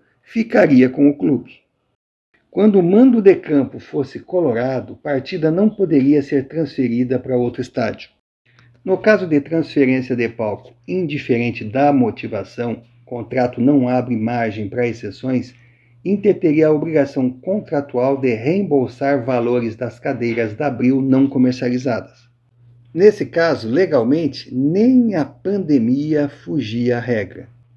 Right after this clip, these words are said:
Durante essa tragédia que assolou o mundo, estádios não receberam público e Abril cobra o que teria de direito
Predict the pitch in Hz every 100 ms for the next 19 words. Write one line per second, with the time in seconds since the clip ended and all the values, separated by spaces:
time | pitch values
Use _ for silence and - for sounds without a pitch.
0 | _ _ - _ - 196 220 240 262 -
1 | 196 - 147 160 - - 147 - - 196
2 | 151 104 127 127 110 113 110 160 139 -
3 | 123 113 113 107 151 143 127 117 - _
4 | _ - - _ - 208 208 - - 143
5 | 143 143 160 - - 147 160 185 214 185
6 | 185 - 160 127 131 135 139 - 151 135
7 | - - - - - - 180 196 160 120
8 | 175 185 175 - 175 180 135 127 - 151
9 | - - 208 156 147 151 147 131 - 170
10 | 131 139 165 -